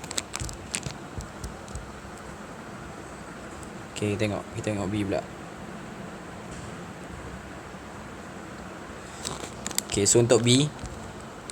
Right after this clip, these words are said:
B macam tadi lah, yang, yang depan ni, yang depan ni dengan, okey, yang dalam ni semua domain. Yang dalam ni pula semua kodomain. So, domain dia,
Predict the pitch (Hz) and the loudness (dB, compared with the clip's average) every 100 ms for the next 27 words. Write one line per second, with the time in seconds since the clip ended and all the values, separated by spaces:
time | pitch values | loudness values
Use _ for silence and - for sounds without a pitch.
0 | - - - - - - - - - - | -10 -10 -8 -10 -8 -8 -8 -10 -10 4
1 | 127 131 135 135 139 147 135 123 123 120 | 8 12 12 12 12 12 12 12 12 12
2 | 123 123 127 120 151 147 160 165 - - | 12 12 10 10 12 12 12 10 8 0
3 | - 117 127 - 143 143 151 160 135 135 | -2 4 4 10 12 12 12 12 10 10
4 | 135 135 127 - - 110 113 110 113 123 | 10 8 4 0 -2 2 6 10 12 12
5 | 135 147 151 135 135 127 120 117 117 143 | 12 12 8 8 10 10 10 10 8 8
6 | 151 - - - 107 120 127 135 139 135 | 4 -4 -8 0 10 12 12 12 12 10
7 | 143 - - 139 147 143 123 120 117 110 | 10 12 12 12 12 12 12 12 12 10
8 | 95 98 - - - - - - 135 131 | 6 0 -6 -8 -6 -6 2 8 12 12
9 | 135 135 135 135 156 | 12 10 12 12 12